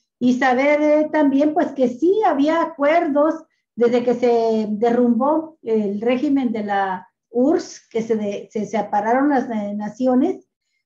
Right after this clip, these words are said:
pues en aque-, en aquellos, eh, años, eh, se hizo un acuerdo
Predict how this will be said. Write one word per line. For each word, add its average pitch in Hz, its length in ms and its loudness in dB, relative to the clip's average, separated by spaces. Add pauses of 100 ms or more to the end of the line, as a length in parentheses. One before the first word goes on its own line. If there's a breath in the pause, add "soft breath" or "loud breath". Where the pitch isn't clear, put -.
(120)
pues 233 180 0
en 233 100 0
aque-, 220 440 0
en 208 280 -4
aquellos, 247 500 0
eh, 233 400 0
años, 285 560 2
eh, 196 520 -2 (300)
se - 160 -4
hizo 233 360 0
un 254 160 2
acuerdo 262 920 -2